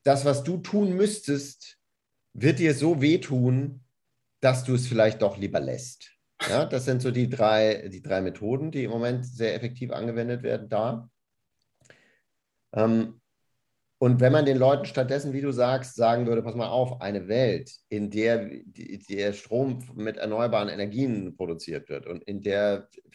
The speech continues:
Verkehr erstens reduziert ist und zweitens elektrifiziert oder anders, äh, fließt,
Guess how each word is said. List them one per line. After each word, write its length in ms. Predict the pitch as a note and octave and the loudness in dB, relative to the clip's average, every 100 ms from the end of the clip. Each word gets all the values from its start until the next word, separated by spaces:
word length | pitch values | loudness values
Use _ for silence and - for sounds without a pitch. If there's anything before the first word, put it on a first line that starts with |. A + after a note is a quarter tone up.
| - | -10
Verkehr 420 | G2+ - B2 A#2+ | -10 -4 -2 -2
erstens 540 | - G#2+ - A2 - | 0 -4 -4 -12 -8
reduziert 520 | G#2+ G#2+ G#2 B2+ C3+ | -6 -6 -6 -6 -4
ist 180 | - A2 | -6 -8
und 180 | G2 G#2 | -8 -10
zweitens 640 | - G2+ G2+ G2+ G2+ - - | -4 -2 -2 -4 -10 -20 -10
elektrifiziert 800 | G2+ G#2+ - G#2 - - B2 A#2+ | -6 -6 -8 -12 -12 -8 -6 -4
oder 260 | B2 G2 C#2+ | -4 -4 -4
anders, 440 | B2 A2 - - | -4 -4 -6 -16
äh, 800 | - - E2 - - - - - B2+ | -12 -8 -8 -10 -12 -14 -18 -20 -16
fließt, 260 | - - | -14 -14